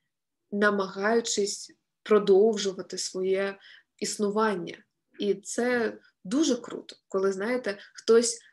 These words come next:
шукає причини нічого не робити, а інші шукають нові можливості. Саме тому, е, у дослідженні ми не тільки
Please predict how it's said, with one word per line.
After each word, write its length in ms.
шукає 560
причини 500
нічого 440
не 120
робити, 580
а 100
інші 420
шукають 520
нові 240
можливості. 800
Саме 320
тому, 680
е, 80
у 220
дослідженні 640
ми 300
не 140
тільки 680